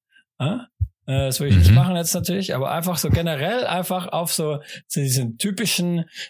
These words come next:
Speaker 1: ähm, ich hab, hab die auch öfters in der, gerade in Zürich, oder? In der, in der Physio, einfach so, okay, Karriere, ähm, und, und einfach, ähm, ja,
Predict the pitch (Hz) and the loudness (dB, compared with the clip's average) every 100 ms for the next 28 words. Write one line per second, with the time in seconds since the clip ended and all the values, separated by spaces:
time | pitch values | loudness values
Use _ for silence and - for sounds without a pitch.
0 | _ - 139 131 120 120 117 _ - 127 | _ -4 -2 0 0 -2 -4 _ -6 -4
1 | 127 120 - - - - - - 113 104 | -2 -4 -6 -4 -2 -4 -6 -6 -4 -2
2 | 104 - 110 101 - - - - 104 95 | -4 -4 -4 -2 -4 -4 -2 0 0 0
3 | 95 98 98 98 104 - 101 98 - 202 | -2 -2 -2 -4 -4 -4 -4 -2 -2 -4
4 | 208 117 151 165 104 110 98 98 202 196 | -4 -4 -2 -2 -2 -2 -2 -2 -2 -2
5 | 190 185 - - - - 156 151 147 156 | -2 -4 -4 -4 -4 -6 -4 -4 -4 -4
6 | 139 120 185 190 180 135 170 185 170 175 | -4 -4 -4 -4 -4 -4 -4 -4 -2 -2
7 | 175 - 143 143 139 135 131 135 123 117 | -2 -2 -2 -2 -2 0 -2 -2 -2 -2
8 | - 113 110 113 113 107 113 117 - 107 | -2 -2 -2 -4 -4 -4 -4 -4 -4 -2
9 | 107 110 107 - - - - - - 151 | -2 -2 -4 -4 -4 -6 -8 -8 -4 -4